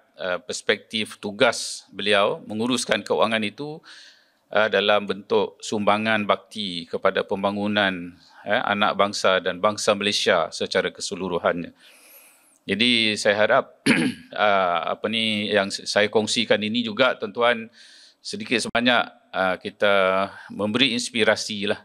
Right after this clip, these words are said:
eh, kepada kita di Jabatan Pendidikan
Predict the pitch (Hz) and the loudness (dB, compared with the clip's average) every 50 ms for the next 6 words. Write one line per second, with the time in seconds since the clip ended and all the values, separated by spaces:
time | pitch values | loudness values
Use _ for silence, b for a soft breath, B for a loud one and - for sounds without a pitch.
0 | _ _ - 104 123 131 - 104 98 107 92 92 - 98 92 - - 107 107 107 | _ _ -2 -2 -2 0 -2 -2 0 0 -2 -2 -4 -10 -4 0 2 4 4 4
1 | 110 123 b b b b b b b b _ - 95 95 87 90 95 87 95 90 | 2 -2 b b b b b b b b _ -8 -6 -6 -2 0 2 2 2 2
2 | - - 95 95 95 95 92 - 95 87 90 87 95 90 - - 104 98 98 98 | 4 2 2 2 0 -2 -6 -10 -10 -10 -8 -8 -8 -6 0 2 2 4 2 2
3 | 98 95 95 95 98 | -2 -6 -12 -14 -16